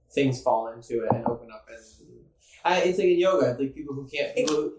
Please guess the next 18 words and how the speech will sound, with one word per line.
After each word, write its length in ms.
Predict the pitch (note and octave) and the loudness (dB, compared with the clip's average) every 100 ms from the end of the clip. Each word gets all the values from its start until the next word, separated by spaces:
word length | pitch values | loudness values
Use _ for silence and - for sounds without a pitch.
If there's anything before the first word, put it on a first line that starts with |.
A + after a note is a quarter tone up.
| _ | _
people 200 | E3 E3+ E3+ | 0 4 4
who 140 | D3 | 4
don't 400 | D3+ D3 D3 C#3 | 2 2 2 0
like 280 | C3+ C3+ C3+ | 0 0 -2
to 60 | C#3 | -4
do 40 | |
yoga, 480 | C3 B2+ C3 C3 B2+ | -2 2 2 4 2
who 100 | B2+ | 0
go 60 | B2 | -4
like, 120 | B2+ | -2
"That's 260 | D3+ E3 - | 0 0 0
too 140 | G#3 | -2
boring. 500 | F#3 E3+ F3 E3+ E3 | 2 4 4 2 -2
I 160 | D#3 D#3 | -2 -2
just 200 | E3+ - | -4 -6
can't 200 | F#3 F3 | -4 -4
sit 220 | E3+ D#3+ | -6 -4
there." 420 | D3+ C3+ B2 - | 2 4 2 -2